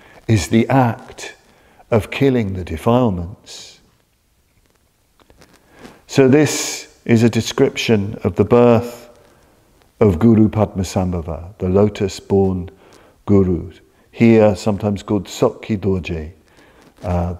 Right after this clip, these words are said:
the, the Vajra born of the lake, in the country of Udayana, the country of Urgyen. This is the response of overwhelming great compassion.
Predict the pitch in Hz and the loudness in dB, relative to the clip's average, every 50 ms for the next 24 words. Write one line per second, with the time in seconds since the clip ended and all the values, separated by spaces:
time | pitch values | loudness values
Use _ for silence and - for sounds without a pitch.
0 | _ - 101 92 92 - - - 104 95 80 76 113 117 117 - - - 110 101 | _ -8 -6 -6 -6 -6 -4 -4 -2 -2 0 2 2 2 2 2 2 0 0 0
1 | 95 87 85 - - - _ _ _ _ _ - 95 107 110 113 113 107 104 92 | 0 -2 -6 -10 -16 -20 _ _ _ _ _ -2 2 2 4 4 4 2 2 0
2 | 87 101 95 95 95 95 90 87 - - - - - _ _ _ _ _ _ - | 0 0 0 2 2 0 0 -4 -10 -16 -20 -20 -20 _ _ _ _ _ _ -20
3 | _ _ _ _ _ _ - 110 110 107 107 110 101 - - 117 113 104 - - | _ _ _ _ _ _ -2 2 2 4 4 2 2 0 0 -2 -2 -2 -4 -2
4 | 110 104 104 98 87 98 90 95 98 101 98 95 95 90 85 82 85 90 - - | 0 0 0 0 0 -2 -4 -2 -4 -4 -2 -4 -4 -6 -6 -6 -8 -8 -4 -2
5 | 117 110 101 - - 110 104 101 95 90 98 95 98 95 92 101 107 101 95 92 | -2 -2 -2 -4 -2 0 0 0 0 0 -2 -2 -2 -2 -2 -2 -2 0 -2 -4
6 | 85 85 87 - _ _ _ _ _ _ _ _ _ _ _ _ _ _ _ _ | -6 -10 -14 -18 _ _ _ _ _ _ _ _ _ _ _ _ _ _ _ _
7 | - 139 156 151 151 - - - - 151 143 143 139 135 120 - - - - - | 2 2 2 2 0 -4 -10 -6 -2 2 2 4 4 2 0 -2 -8 -14 -16 -16
8 | - - _ _ _ _ _ _ _ _ _ _ _ _ _ _ _ - 120 120 | -20 -20 _ _ _ _ _ _ _ _ _ _ _ _ _ _ _ 2 4 4
9 | 131 131 131 - - - 185 156 127 98 87 - - - - - - - - - | 4 4 2 -2 -2 0 2 2 2 2 0 -4 -10 -14 -16 -14 -14 -14 -14 -16
10 | - - _ _ _ _ _ _ _ _ _ _ _ _ _ _ _ _ - - | -18 -20 _ _ _ _ _ _ _ _ _ _ _ _ _ _ _ _ 0 2
11 | 131 113 131 131 127 117 120 127 120 120 131 131 131 127 120 117 113 107 101 101 | 4 6 6 6 6 6 4 4 4 6 6 6 6 6 4 4 2 2 0 -2
12 | 95 101 107 107 104 - - - 101 95 92 - 113 107 101 - - 98 87 92 | -2 -2 0 -2 -2 -4 -6 -8 -8 -8 -8 -8 -8 -8 -8 -8 -8 -8 -8 -10